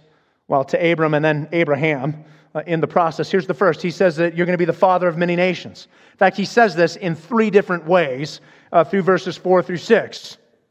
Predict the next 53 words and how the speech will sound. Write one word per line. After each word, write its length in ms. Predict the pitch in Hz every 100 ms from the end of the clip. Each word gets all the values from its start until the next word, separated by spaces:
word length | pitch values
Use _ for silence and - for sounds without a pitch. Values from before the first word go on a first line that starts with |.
| _ -
Verse 260 | 127 175 175
four, 480 | 240 196 156 180 - - -
"You 80 |
should 100 | 170
be 60 | 196
the 80 | 180
father, 480 | 214 196 185 180 170 - - -
uh, 200 | 180 175
of 180 | 185 180
a 80 | 190
multitude 460 | 190 190 185 226 190
of 60 |
nations." 400 | 202 202 196 156
Verse 200 | 160 165
five, 260 | - 202 170
he 80 | 160
changes 480 | - 208 214 190
his 180 | 170 156
name, 680 | 175 220 180 151 214 220 - - _ -
right? 140 | 165
"Because 200 | 175 202
I 100 | 185
have 140 | 196 175
made 260 | 208 233
you 340 | 151 156 147 175 - -
a 60 | -
father 340 | 208 196 196
of 80 | 175
the 60 |
multitude 440 | 190 190 185 220 190
of 80 | 180
nations." 480 | 202 190 170 160
Verse 240 | 147 190 175
six, 220 | 208 202
"I 80 | 180
will 140 | 185
make 260 | 180 190 190
you 140 | 180
into 260 | 175 180 170 - -
nations." 760 | 165 175 220 202 - 98 - - _ _ _ _ _ _ _ _ _ _ -
And 80 |
so 80 | 175
God's 200 | 220 240
saying, 160 | 240 226
"Not, 140 | 269
not 180 | 240 294
only 120 | 330
are 40 | 311
you 40 |
gonna 100 | 277
be 60 | 214
a 40 |
father, 440 | - 214 175 160